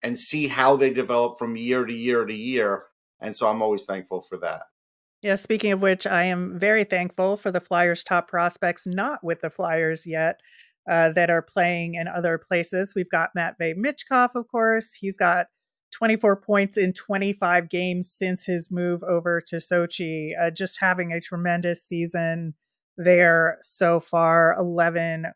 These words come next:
Speaker 2: goals, thirteen assists. Really happy to see that. We've got Cutter Gauthier, who's got fifteen points in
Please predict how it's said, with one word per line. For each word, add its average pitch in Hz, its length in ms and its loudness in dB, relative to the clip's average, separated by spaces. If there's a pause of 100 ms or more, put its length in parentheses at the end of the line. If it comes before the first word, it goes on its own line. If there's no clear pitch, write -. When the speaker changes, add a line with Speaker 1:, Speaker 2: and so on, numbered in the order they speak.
(120)
Speaker 2:
goals, 165 500 2
thirteen 165 560 -6
assists. 170 720 -2 (320)
Really 185 720 6
happy 170 760 -2
to 180 140 -8
see 170 420 -2 (140)
that. 175 380 4 (480)
We've 202 120 0
got 170 240 2
Cutter 170 260 2
Gauthier, 208 760 4
who's 185 200 -2
got 165 220 0 (100)
fifteen 175 500 -4
points 170 460 -6
in 175 360 -6